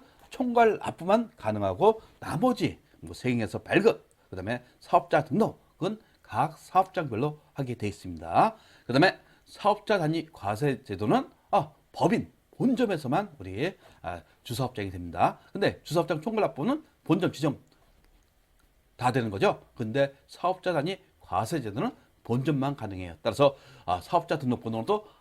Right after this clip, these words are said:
하나만, 아, 발급이 되는 겁니다. 따라서 개인일 경우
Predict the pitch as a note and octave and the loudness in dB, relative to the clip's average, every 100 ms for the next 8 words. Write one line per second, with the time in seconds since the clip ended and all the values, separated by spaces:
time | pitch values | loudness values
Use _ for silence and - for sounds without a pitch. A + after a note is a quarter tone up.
0 | _ - A#3 C4 A3 D#3+ G#3+ - _ F2 | _ -4 4 6 6 2 -2 -4 _ -16
1 | - - G2+ G2 G#2 G2+ G2 F#2+ F#2+ F#2 | -14 -8 -6 -4 -6 -6 -8 -8 -8 -8
2 | F#2 E2 E2+ E2+ G#2 G#3+ - - _ C#3+ | -12 -12 -12 4 8 8 6 -14 _ 0
3 | C#3+ C3+ - _ - G2+ A2+ G#3+ A#3+ A3 | 0 -4 -8 _ -8 -2 4 6 6 4
4 | - B2+ A2 E3+ G#3+ | 0 -2 0 -2 -4